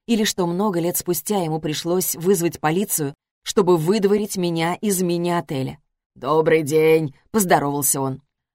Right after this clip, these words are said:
Отцу Фейт придавали сходство с рыбаками вечный загар на обветренном лице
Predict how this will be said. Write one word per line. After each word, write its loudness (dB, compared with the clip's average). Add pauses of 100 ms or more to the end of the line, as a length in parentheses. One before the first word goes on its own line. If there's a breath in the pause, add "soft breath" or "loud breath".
(180)
Отцу 2
Фейт -2
придавали 0
сходство -4
с 0
рыбаками -2 (220 soft breath)
вечный 0
загар 0
на 0
обветренном -2
лице -2